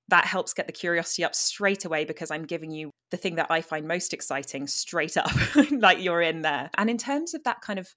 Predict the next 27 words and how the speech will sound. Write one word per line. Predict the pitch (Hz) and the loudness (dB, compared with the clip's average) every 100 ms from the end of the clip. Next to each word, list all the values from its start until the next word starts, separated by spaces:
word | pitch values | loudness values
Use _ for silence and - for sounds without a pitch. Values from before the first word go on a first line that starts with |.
| _ - | _ -4
when | 180 180 180 | 0 2 0
to | - 175 160 160 160 - | -2 0 2 0 -2 -8
drop | 185 170 - | -4 -4 -2
in | 165 160 | -6 -2
those | 156 156 | -4 -4
little | 160 151 151 151 151 _ - | -4 -2 -2 -4 -8 _ -14
clues | 185 170 160 | -6 -4 -4
and | 160 | -4
moments | 160 160 151 143 - - | -2 -2 -2 -8 -6 -8
through | - 165 151 | -6 -4 -4
a | |
book, | 151 143 - - | -2 -4 -6 -6
for | 190 | -4
me, | 196 226 190 160 151 - _ - 139 | 0 0 0 -6 -8 -10 _ -14 -10
and | - 160 | -6 -6
this | - | -6
is | 151 - _ _ | -8 -12 _ _
a | 147 | -12
frustrating | - 156 156 151 - - - - | -6 -6 -6 -6 -8 -10 -14 -14
piece | 160 147 | -12 -10
of | 151 - | -10 -12
advice | - - - | -10 -8 -8
'cause | - - | -10 -10
it's, | - - | -10 -10
it's | 170 - - | -10 -10 -10
hard | - 151 151 | -8 -6 -6
to | 147 156 | -8 -8